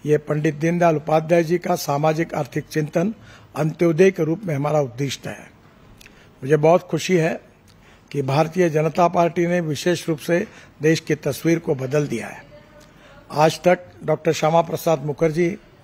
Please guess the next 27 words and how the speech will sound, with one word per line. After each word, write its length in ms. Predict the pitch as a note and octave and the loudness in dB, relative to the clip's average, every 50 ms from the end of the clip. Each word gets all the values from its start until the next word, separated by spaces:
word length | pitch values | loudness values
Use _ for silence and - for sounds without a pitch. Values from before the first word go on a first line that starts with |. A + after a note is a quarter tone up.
| - - - - - _ _ - | -20 -20 -20 -20 -20 _ _ -6
पंडित 240 | C#3+ D3 C#3+ D3+ | -4 -2 -2 -2
दीनदयाल 440 | C3+ C3+ D#3+ E3 E3 D#3+ E3 D#3+ D#3 | -2 0 0 0 2 4 4 4 4
उपाध्याय, 640 | D3+ - - D#3+ D#3+ D#3+ D3 D#3 D#3+ D#3+ D#3 E3 G3 A3+ - _ _ - - _ _ - | 2 0 2 2 2 2 0 0 0 0 0 -2 -6 -12 -20 _ _ -20 -20 _ _ -12
अटल 240 | C#3+ B2 E3 D3+ D3+ | -4 -2 0 0 2
बिहारी 280 | D3+ D3 C3+ C#3+ D3 | 2 0 2 0 0
वाजपेयी 480 | C#3 C#3+ C#3+ D3 C#3+ - - E3 D#3+ E3 | 0 0 0 0 -2 -4 -4 -4 -2 -2
जी, 240 | D3 E3 E3 D#3+ D#3+ | 0 0 0 0 -2
आडवाणी 440 | - - C3+ C#3+ D#3 D#3+ E3 E3+ | -4 -4 -2 0 2 2 2 0
जी, 260 | E3 D3 E3+ D#3+ D#3+ G3+ - - - - - - - - - - - - | 0 -2 -2 -2 -2 -4 -10 -18 -20 -20 -20 -20 -20 -20 -20 -20 -10 -8
इन्होंने 320 | D#3 D#3+ E3+ E3+ E3+ E3+ | -2 0 2 4 4 2
भारतीय 500 | D#3 C#3+ B2 D3 E3 E3+ - - F#3+ E3+ | 2 2 0 0 0 0 0 0 0 0
जनता 380 | C#3+ D3 D3 E3+ E3 - F#3+ F3 | 2 0 0 0 2 2 2 2
पार्टी 360 | F3+ - D3+ D3+ C#3+ - - | 2 0 -2 -2 -2 -4 -6
को 180 | - - D#3+ | -4 -2 -2
एक 120 | D3 - - | -2 -2 -4
नई 200 | C#3+ C#3+ D3 D3 | -4 -2 -2 -2
दिशा 320 | C#3 D3 C3 - D#3+ D3+ | -2 -6 -4 0 0 0
दी 220 | D3+ D3+ D#3+ F#3+ - - _ _ - - _ _ - - - _ _ | 2 0 -2 -4 -6 -10 _ _ -20 -20 _ _ -20 -20 -20 _ _
और 160 | - C#3+ D#3 D3+ | -2 0 0 0
आज 440 | - C#3+ D#3 D#3+ E3+ E3 - - - - - _ _ _ _ _ _ _ _ - | 2 4 4 4 4 2 -2 -10 -18 -20 -20 _ _ _ _ _ _ _ _ -10
प्रधानमंत्री 720 | C#3 C#3+ C#3 D#3+ E3+ F3 F3+ F3 E3+ E3 E3 - E3 F3 F3 | -4 0 4 4 4 4 4 0 0 -2 -2 0 0 0 0
नरेंद्र 400 | D#3+ D3+ D3+ E3+ F#3+ A3 G#3 G3 | 2 2 2 2 2 2 0 0
मोदी 280 | F3 D#3 D#3 D3 D#3+ | 0 0 0 0 0
जी 160 | D#3+ C#3+ E3+ D#3+ | 0 0 -2 -2
के 140 | - D#3 | -2 -2
नेतृत्व 480 | C#3 C#3 C3+ - - - C#3+ C#3+ - C#3 | -2 -2 -4 -6 -6 -8 -10 -8 -8 -8
में 200 | B2 A#2 A#2 - | -8 -8 -10 -14